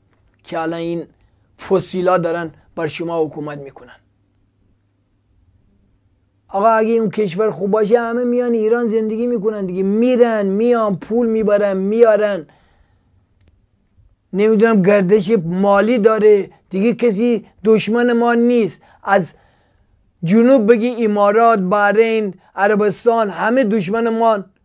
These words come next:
از این طرف بگیر، نمی‌دونم پاکستان، اون. برای سیلزدگان پاکستان خامنه ای داشت گریه می‌کرد، به تسلیت می‌گفت. بعدم این سیلزدگانی که همسایه اونجاست،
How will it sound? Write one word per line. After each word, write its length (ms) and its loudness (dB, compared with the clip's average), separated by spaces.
از 160 0
این 200 -2
طرف 240 4
بگیر، 360 -2
نمی‌دونم 260 0
پاکستان، 680 0
اون. 240 -6
برای 320 0
سیلزدگان 920 0
پاکستان 840 0
خامنه 440 -2
ای 100 -2
داشت 280 2
گریه 280 -4
می‌کرد، 280 -2
به 100 -6
تسلیت 440 -4
می‌گفت. 180 -6
بعدم 240 -2
این 140 -6
سیلزدگانی 720 0
که 220 -4
همسایه 720 2
اونجاست، 720 0